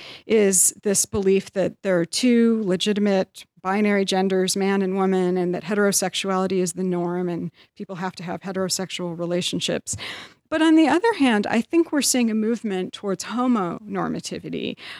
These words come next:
Um, and this is a more recent term that really refers to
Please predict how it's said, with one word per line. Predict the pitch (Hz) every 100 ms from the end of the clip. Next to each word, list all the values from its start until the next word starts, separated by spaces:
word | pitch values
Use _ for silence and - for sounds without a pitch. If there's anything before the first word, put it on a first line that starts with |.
| -
Um, | 202 185
and | 214
this | 220
is | 262 240
a |
more | 214 208
recent | 208 254 294 - 240 -
term | - 202 180 180 190 - - -
that | 226
really | 233 233 226
refers | 214 208 - 311 320 311 -
to | - 214 190 185